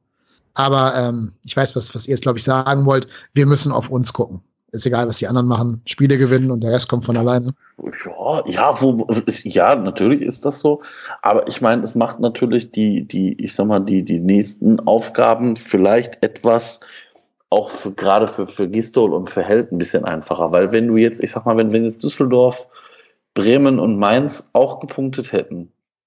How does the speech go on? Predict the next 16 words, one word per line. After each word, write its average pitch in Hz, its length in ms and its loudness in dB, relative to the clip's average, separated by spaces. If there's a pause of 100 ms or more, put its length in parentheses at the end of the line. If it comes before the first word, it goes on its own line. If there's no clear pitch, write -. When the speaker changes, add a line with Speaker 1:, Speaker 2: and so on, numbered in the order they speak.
(760)
Speaker 2:
dann 92 160 0
hättest 107 340 -8
du 117 100 2
halt 104 200 0
weiterhin 113 380 2
deinen 101 260 2
Abstand 143 520 -2
gehabt 135 260 -4
und 110 80 -2
hättest 117 300 -6
gewonnen 107 300 0
und 135 80 0
hättest 135 260 -2
da 127 140 4
halt 123 200 0
irgendwie, 135 380 0